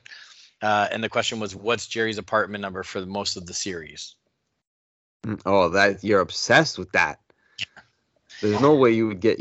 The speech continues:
Speaker 2: <laughs> there's no way you wouldn't get that. That's what you talk about every episode.
Speaker 1: Yeah. So before he finished the sentence, once I knew enough of what he was actually asking, I slapped in five eight, done. We won, hundred dollar gift card.
Speaker 2: Nice.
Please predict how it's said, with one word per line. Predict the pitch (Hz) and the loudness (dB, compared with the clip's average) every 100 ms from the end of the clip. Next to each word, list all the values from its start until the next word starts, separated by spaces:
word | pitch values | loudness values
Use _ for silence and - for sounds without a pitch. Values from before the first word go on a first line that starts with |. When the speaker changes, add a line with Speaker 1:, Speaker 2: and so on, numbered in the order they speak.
| 98 | -6
Speaker 2:
<laughs> | - - | -10 -2
there's | 131 127 | 0 0
no | 156 165 170 190 | -4 2 4 4
way | 160 135 | 4 2
you | 117 | 0
wouldn't | 117 110 | 0 0
get | 107 101 | 0 0
that. | 92 78 | 0 -2
That's | 110 110 | -2 -2
what | 135 | -4
you | 127 | 0
talk | 135 120 | 0 4
about | 120 120 | 2 2
every | 131 127 120 127 | 2 2 2 2
episode. | 123 123 104 | 2 2 0
Speaker 1:
Yeah. | 98 80 - | 0 0 -4
So | - 120 | -2 2
before | 123 117 139 | 2 2 4
he | 135 | 4
finished | - 127 117 | 4 -2 -2
the | 107 | -2
sentence, | - 107 98 90 107 | 0 0 -2 -10 -8
once | 113 | -2
I | 127 | 0
knew | 117 113 | 0 -4
enough | 107 104 104 | -4 -4 -6
of | 95 | -8
what | 104 | -6
he | 98 | -6
was | 95 | -2
actually | 101 98 98 | -2 -2 -4
asking, | 98 113 - 135 | 0 0 2 0
I | 104 - | 0 -4
slapped | - 107 101 113 | -6 -4 -4 -6
in | 104 | -12
five | - 104 98 95 | -4 -2 -2 -2
eight, | 95 92 - | -6 -8 -12
done. | 87 87 87 | -14 -12 -12
We | 92 | -12
won, | 90 92 90 | -6 -6 -6
hundred | 98 92 | -8 -4
dollar | 95 92 | -2 -2
gift | 87 87 | -4 -10
card. | - 87 90 82 _ _ _ _ - _ _ _ _ _ _ _ _ _ _ _ _ | -8 -6 -6 -10 _ _ _ _ -20 _ _ _ _ _ _ _ _ _ _ _ _
Speaker 2:
Nice. | 113 113 101 82 - - | -4 0 0 -2 -12 -18